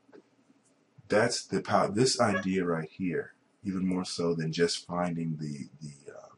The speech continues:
the non-zero values in any particular vector. This gets to be very powerful, 'cause I, then I can locate in a vector, um, elements that meet a certain condition. So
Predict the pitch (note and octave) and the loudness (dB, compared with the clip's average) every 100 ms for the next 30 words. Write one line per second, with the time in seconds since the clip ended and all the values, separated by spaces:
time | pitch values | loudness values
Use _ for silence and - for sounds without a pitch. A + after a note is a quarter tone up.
0 | _ _ _ _ - _ _ _ D#2+ D#2 | _ _ _ _ -20 _ _ _ -10 -6
1 | E2+ F2 F2 E2+ E2 D#2+ D#2 D2+ D#2 - | -2 0 -2 0 -2 -2 -4 -4 -6 -8
2 | D#2+ D#2 F2+ F2 - E2 - D2 - E2 | -8 -4 -2 -4 -6 -10 -10 -12 -6 -8
3 | - C#2 - - - G#2+ A2 - - G2 | -8 -14 -16 -18 -2 0 0 -6 -8 -8
4 | - G2+ E2+ E2+ D#2+ D#2 E2+ E2 - - | -6 -4 -2 0 -4 -4 -4 -4 -8 -18
5 | - E2+ G2 G2+ G2+ F2 E2 F2 - F#2 | -12 -4 0 2 0 -4 0 -2 -2 -2
6 | F2 - _ - _ _ _ - G#2+ G#2 | -2 -4 _ -20 _ _ _ -2 2 2
7 | F2 E2 D#2 F2 E2 E2 _ _ - D#2+ | 2 -2 -4 -4 -4 -6 _ _ -10 -4
8 | D#2+ D#2+ D2+ - G2 G2 F#2 F2 - - | -2 -2 -4 -6 0 2 0 -2 -6 -10
9 | D2+ E2 E2+ F2+ G2 D#2 E2 D2+ D2+ - | -8 -6 -4 -4 -4 -6 -6 -6 -6 -8
10 | D2+ D#2+ - - _ _ _ _ _ - | -8 -6 -8 -10 _ _ _ _ _ -20
11 | - - - E2+ E2 | -20 -12 -4 -2 -2